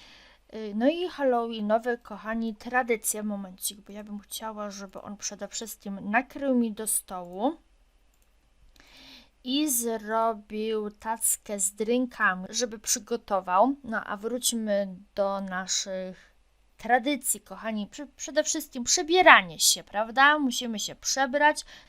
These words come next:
Zaprosiliśmy już gości, przybędą o godzinie siedemnastej i o tej oczywiście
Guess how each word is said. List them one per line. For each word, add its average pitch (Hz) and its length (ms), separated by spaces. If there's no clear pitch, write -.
Zaprosiliśmy 247 880
już 202 360
gości, 208 600
przybędą 240 800
o 254 200
godzinie 220 640
siedemnastej 285 1120
i 277 160
o 254 140
tej 247 180
oczywiście 208 600